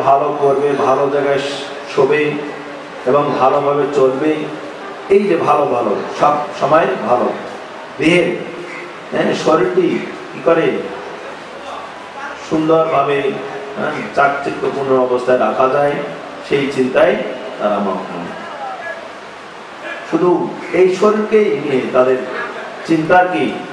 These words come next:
সীমাবদ্ধতা রয়েছে, কিন্তু তারা এই শরীরকে দিয়ে যে ভগবানের সেবায় লাগানোর জন্য চিন্তা ভাবনা সেটি নেই। কিন্তু ব্রজগোপিকাদের কি হয়েছিল? সর্বদাই তারা শরীরের চিন্তা কি করতেন?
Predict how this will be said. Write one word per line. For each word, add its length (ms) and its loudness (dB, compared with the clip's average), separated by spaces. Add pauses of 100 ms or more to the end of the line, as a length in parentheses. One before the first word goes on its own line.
(400)
সীমাবদ্ধতা 640 2
রয়েছে, 400 0 (1160)
কিন্তু 200 -2
তারা 260 8
এই 320 2 (120)
শরীরকে 440 4
দিয়ে 220 4
যে 340 4 (540)
ভগবানের 500 4
সেবায় 560 4 (480)
লাগানোর 540 4
জন্য 280 2
চিন্তা 280 2
ভাবনা 320 2 (540)
সেটি 240 -6
নেই। 200 -8 (680)
কিন্তু 200 2
ব্রজগোপিকাদের 800 2 (100)
কি 80 4
হয়েছিল? 460 4 (680)
সর্বদাই 440 6 (100)
তারা 200 4 (120)
শরীরের 400 2
চিন্তা 280 2
কি 220 -2
করতেন? 340 0